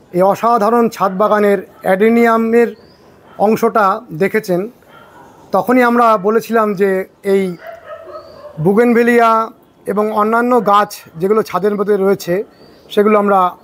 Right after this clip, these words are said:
পরের পর্বে দেখাবো। আজকের পর্বে এই অসাধারণ ফুল হয়ে থাকা বুগেনভেলিয়ার গাছগুলোকে দেখুন এবং তার সঙ্গে সঙ্গে আমরা অন্যান্য যে গাছগুলো ছাদ ভরে রয়েছে সেগুলোও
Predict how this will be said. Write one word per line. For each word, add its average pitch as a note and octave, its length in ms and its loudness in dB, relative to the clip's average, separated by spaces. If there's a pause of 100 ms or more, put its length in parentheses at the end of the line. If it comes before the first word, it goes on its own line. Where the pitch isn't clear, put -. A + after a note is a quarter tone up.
(140)
পরের A3+ 280 2
পর্বে G#3+ 300 0
দেখাবো। F3 480 -4 (480)
আজকের G#3+ 360 0
পর্বে G#3 460 2 (220)
এই F#3 120 0
অসাধারণ A3 760 0 (800)
ফুল B3 220 2
হয়ে A3+ 160 2
থাকা G3 520 0 (500)
বুগেনভেলিয়ার G#3 580 2 (300)
গাছগুলোকে G3 500 0
দেখুন F#3 460 -4 (440)
এবং G3 240 0
তার F#3+ 160 0
সঙ্গে G#3 300 0
সঙ্গে F#3+ 400 0 (500)
আমরা E3+ 380 0 (680)
অন্যান্য A3 460 2
যে G#3+ 100 2
গাছগুলো G3+ 600 0 (400)
ছাদ F3+ 240 -2
ভরে F3 320 0
রয়েছে G#3 460 0 (360)
সেগুলোও G#3+ 520 2